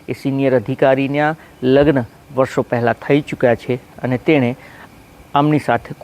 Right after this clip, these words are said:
ખોટું બના-, બોલીને સંબંધો બાંધ્યા હતા. એ બંનેના ઝઘડાની શરૂઆત થાય છે. બીજી તરફ અશોક છે તે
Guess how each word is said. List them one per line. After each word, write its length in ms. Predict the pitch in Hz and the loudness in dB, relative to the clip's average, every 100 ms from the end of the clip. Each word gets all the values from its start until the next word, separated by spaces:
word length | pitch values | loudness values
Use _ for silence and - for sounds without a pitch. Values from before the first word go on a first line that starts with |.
| - | -4
ખોટું 320 | 147 - 147 | -2 0 2
બના-, 400 | 127 123 123 - | 2 2 -2 -2
બોલીને 460 | 131 139 127 123 | 2 4 4 0
સંબંધો 500 | 127 120 117 110 107 | -2 -2 -2 -2 -2
બાંધ્યા 340 | 98 101 95 98 | -4 -6 -10 -14
હતા. 200 | 98 - - - - - | -14 -18 -20 -20 -20 -8
એ 60 | 147 | -2
બંનેના 480 | 147 160 160 165 | 2 2 2 2
ઝઘડાની 460 | 160 123 139 135 135 | 2 0 2 2 0
શરૂઆત 500 | - 135 135 151 147 | -2 -2 2 2 0
થાય 200 | - 151 | -2 -2
છે. 240 | 147 170 | -2 -4
બીજી 260 | 151 127 120 | -2 -2 -6
તરફ 220 | - 147 - - - - - | -2 -4 -4 -18 -20 -14 -6
અશોક 400 | 143 202 214 220 | 0 2 2 0
છે 360 | - 113 - - - - - | -8 -8 -10 -20 -20 -20 0
તે 340 | 180 196 214 | 4 4 4